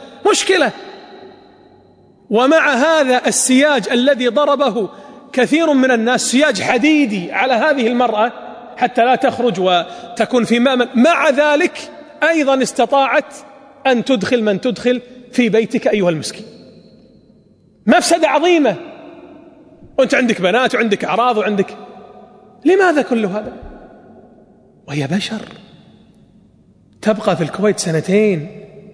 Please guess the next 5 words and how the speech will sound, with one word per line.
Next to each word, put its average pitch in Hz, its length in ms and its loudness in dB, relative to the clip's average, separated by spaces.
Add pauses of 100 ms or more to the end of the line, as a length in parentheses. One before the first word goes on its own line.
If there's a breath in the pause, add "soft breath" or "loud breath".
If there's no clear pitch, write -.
(120)
بعيدة 208 340 2
عن 175 120 0
زوجها، 180 580 0 (880)
سبحان 147 380 -4
الله. 117 240 -4